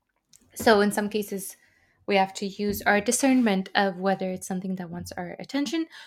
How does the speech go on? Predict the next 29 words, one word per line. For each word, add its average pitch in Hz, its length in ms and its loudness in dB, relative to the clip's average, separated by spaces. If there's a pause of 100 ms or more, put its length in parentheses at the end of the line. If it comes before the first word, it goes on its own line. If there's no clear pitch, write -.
(240)
or 208 160 2
it's 185 180 -6
something 190 300 -4
that's 180 240 -8
already 180 240 -4
cleared, 185 460 -4
and 175 160 -6
this 175 180 -6
is 170 140 -12
the 170 80 -20
sign 175 240 -10
of 160 160 -18
clearing. 175 420 -14 (300)
Oh 226 40 -4
yeah, 226 160 -2
I 214 40 -4
was 208 120 -8
al-, 226 100 -6
also 220 220 -8
gonna 214 160 -6
tell - 200 -12
you 196 360 -8 (1600)
that 202 300 0 (140)
I 196 120 -8
have, 214 480 -2 (100)
like, 196 260 -8
symptoms 196 800 -6
that 180 160 -6
are, 175 320 -8